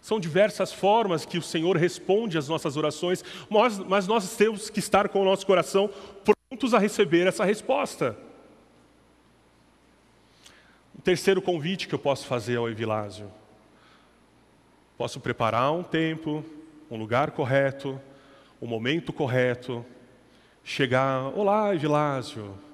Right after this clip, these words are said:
Aline e eu gostaríamos de convidar você para jantar em casa na próxima sexta-feira, às dezenove e trinta.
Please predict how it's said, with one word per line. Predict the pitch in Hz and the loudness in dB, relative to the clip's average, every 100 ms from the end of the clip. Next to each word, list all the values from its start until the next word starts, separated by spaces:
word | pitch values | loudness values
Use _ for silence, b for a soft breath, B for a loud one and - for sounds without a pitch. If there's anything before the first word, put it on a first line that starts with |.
| - - _ _ b b b b _ | -20 -20 _ _ b b b b _
Aline | 156 180 175 | -4 -2 -2
e | 151 175 | 2 2
eu | 170 | 2
gostaríamos | 160 - 143 156 - | -2 -2 -4 -4 -8
de | |
convidar | - 131 135 147 | -8 -6 -4 -4
você | 131 - - 156 160 156 156 B B B B B - | -4 -10 -2 0 0 -2 -12 B B B B B -12
para | 160 | -10
jantar | 135 151 165 165 | -6 -4 -2 -2
em | 139 | -4
casa | - 160 175 170 139 139 | -4 -2 0 0 -2 -6
na | 127 | -8
próxima | 165 156 151 131 | -8 -8 -8 -8
sexta-feira, | 147 - 120 - - 160 156 151 143 147 - B B B B - | -8 -8 -12 -12 -4 0 0 0 -2 -4 -12 B B B B -10
às | 131 | -8
dezenove | 135 123 123 139 117 | -8 -6 -4 -4 -6
e | |
trinta. | 110 143 156 151 147 - 139 135 - | -10 -6 -6 -4 -8 -6 -6 -6 -10